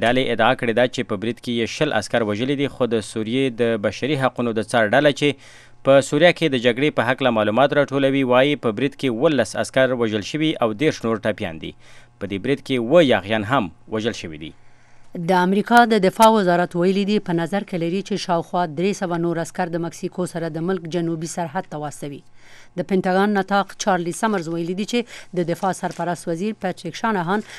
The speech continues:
Speaker 2: لا تر اوسه پورې د اضافي عسکرو په هکله د ملي امنیت درخواست نه دی امضا کړی، خو هغه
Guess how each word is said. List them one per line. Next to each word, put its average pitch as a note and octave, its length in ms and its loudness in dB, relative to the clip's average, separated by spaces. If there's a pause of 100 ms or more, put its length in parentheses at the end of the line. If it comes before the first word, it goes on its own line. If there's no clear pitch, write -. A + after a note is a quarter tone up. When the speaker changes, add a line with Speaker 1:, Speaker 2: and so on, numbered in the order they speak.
(180)
Speaker 2:
لا G3+ 160 4
تر A#3 140 0
اوسه B3 220 -2
پورې A#3+ 260 -2
د F#3+ 140 2
اضافي F3+ 360 -2
عسکرو F#3+ 360 -4
په D#3+ 120 -4
هکله G3+ 240 0 (360)
د G#3 100 4
ملي A3+ 180 2 (140)
امنیت G3 340 -2
درخواست F3+ 640 -4
نه A#3 100 0
دی F3 140 2
امضا D#3+ 240 -4
کړی، D#3 420 -8
خو E3+ 160 -2
هغه F3+ 180 0